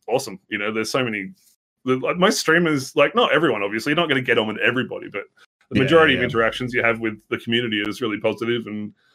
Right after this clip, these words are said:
Speaker 1: really cool. And it's nice to, like, especially if you live in a place like Mandurah, like, I have very few I R L friends that I can catch up with 'cause they live, you know, hundreds of <laughs> kilometers away. So it's nice to kinda have that, like, uh,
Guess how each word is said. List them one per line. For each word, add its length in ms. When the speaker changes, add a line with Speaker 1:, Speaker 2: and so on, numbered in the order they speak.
Speaker 1:
really 180
cool. 420
And 300
it's 220
nice 320
to, 360
like, 220
especially 400
if 100
you 80
live 140
in 60
a 60
place 280
like 200
Mandurah, 300
like, 180
I 100
have 280
very 240
few 460
I 160
R 200
L 100
friends 320
that 100
I 40
can 120
catch 280
up 140
with 200
'cause 160
they 100
live, 420
you 100
know, 80
hundreds 380
of 60
<laughs> 40
kilometers 80
away. 340
So 320
it's 160
nice 260
to 100
kinda 220
have 200
that, 260
like, 240
uh, 320